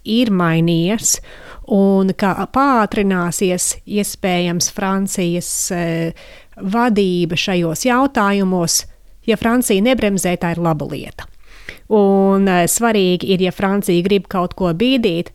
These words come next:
nedarīt to aizkulisēs, jo stingra un skaļa nostāja no Eiropas puses palīdzēs Ukrainai.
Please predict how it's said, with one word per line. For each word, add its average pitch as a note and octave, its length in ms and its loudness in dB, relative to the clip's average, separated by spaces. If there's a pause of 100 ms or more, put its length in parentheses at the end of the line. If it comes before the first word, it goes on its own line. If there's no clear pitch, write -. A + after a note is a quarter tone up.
(140)
nedarīt F#3 640 0
to E3+ 160 0
aizkulisēs, - 1040 -4 (400)
jo G3 220 4 (340)
stingra A#3+ 720 0 (340)
un F#3 240 0
skaļa G#3+ 720 -2
nostāja G3 800 -2 (120)
no G3 160 0
Eiropas F#3+ 600 0
puses E3 540 -2 (500)
palīdzēs G#3 800 2
Ukrainai. D3+ 760 -6